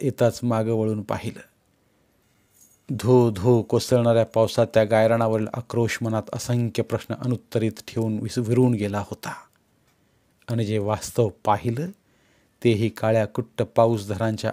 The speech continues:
आड कुठंतरी, कुठंतरी गडप झालं होतं. धन्यवाद. पुन्हा भेटूया एका नवीन कथेसह.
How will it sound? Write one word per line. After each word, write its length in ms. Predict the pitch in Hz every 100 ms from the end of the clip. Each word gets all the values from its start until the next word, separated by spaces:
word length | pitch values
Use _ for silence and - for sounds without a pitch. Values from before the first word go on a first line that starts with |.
| -
आड 200 | 117 113
कुठंतरी, 520 | - 104 - 110 101 - _ _ _ _
कुठंतरी 340 | 151 - 143 113
गडप 420 | 110 107 - 110
झालं 200 | - 110
होतं. 260 | - - - _ _ _ _ _ _ _ _ _ _ _ _ _ _ _ _ _ _ _ _ _ _ _ _ _ _ _ _ _ _ _ _ _ _ _ _ _ -
धन्यवाद. 580 | 127 98 110 104 92 85 _ _ _ _ _ _ _ _ _ _ _ _ _ -
पुन्हा 300 | 131 180 185
भेटूया 460 | 160 170 160 170 -
एका 180 | 127 127
नवीन 320 | 117 120 123
कथेसह. 480 | 113 110 117 101